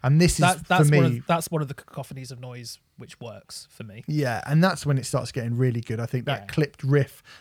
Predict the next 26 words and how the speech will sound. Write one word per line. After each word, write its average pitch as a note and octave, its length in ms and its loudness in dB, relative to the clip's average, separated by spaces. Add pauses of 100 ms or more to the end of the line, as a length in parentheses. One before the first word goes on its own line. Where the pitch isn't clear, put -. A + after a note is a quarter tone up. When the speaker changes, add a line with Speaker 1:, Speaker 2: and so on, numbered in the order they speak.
Speaker 1:
that C#3 240 -2
drum C#3 280 4
pattern, C3 440 -2 (220)
that B2+ 220 -2
"I D#3 180 4
am D3+ 120 4
Speaker 2:
Yeah. D3 60 6
Speaker 1:
invincible C#3 560 4
in C3+ 80 4
these C3 160 2
sunglasses, B2 760 2
I C3 160 4
am B2+ 180 4
the A#2+ 60 0
Fonz," B2 580 0 (300)
uh, B2 220 0
a C3 40 0
little C#3+ 180 2
nod C#3 340 4
to - 140 -4
kids C3+ 280 0
dressing C3 300 0
up C3 60 -2
like B2 160 -4
Richard B2+ 280 -2
Hell, B2+ 380 0